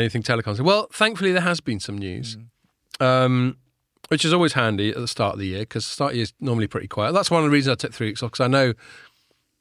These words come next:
Speaker 1: that first week of the year is normally dead anyway.
Speaker 2: It is normally dead on the news front.
Speaker 1: Yeah.
Speaker 2: In fact, January itself is usually fairly quiet till the end of it, and people start to get their pre-N W C stuff
Speaker 1: Yes,
Speaker 2: going on,
Speaker 1: quite.
Speaker 2: but
Speaker 1: But,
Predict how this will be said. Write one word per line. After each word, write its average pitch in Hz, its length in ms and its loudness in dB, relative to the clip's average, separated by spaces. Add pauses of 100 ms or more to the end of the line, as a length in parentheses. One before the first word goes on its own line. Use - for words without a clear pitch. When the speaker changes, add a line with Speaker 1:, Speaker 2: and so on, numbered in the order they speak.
Speaker 1:
that 135 200 2
first 131 300 2
week 110 120 -2
of - 20 -18
the 104 100 -4
year 101 120 0
is 98 100 -6
normally 101 200 -4
dead 104 220 -2
anyway. 107 300 -2
Speaker 2:
It 139 60 2
is 131 180 2
normally 120 240 -2
dead 120 220 2
on 110 100 -2
the 104 60 -2
news 107 240 -4
front. 107 220 -6
Speaker 1:
Yeah. 104 220 0
Speaker 2:
In 127 60 -2
fact, 127 260 0
January 143 400 0
itself 113 300 0
is - 60 -4
usually 110 200 -4
fairly 113 480 0
quiet 113 300 -4
till 147 100 2
the 131 140 4
end 127 160 2
of 101 100 -2
it, 98 100 0
and 107 120 -8
people 117 160 -4
start 107 220 -4
to 107 80 -8
get 110 120 -4
their 104 100 -4
pre-N 110 420 -4
W 107 280 -8
C 110 240 -6
stuff - 160 -2
Speaker 1:
Yes, 123 200 4
Speaker 2:
going 104 240 -4
on, 110 60 -6
Speaker 1:
quite. 117 260 0
Speaker 2:
but 107 140 -4
Speaker 1:
But, 165 280 2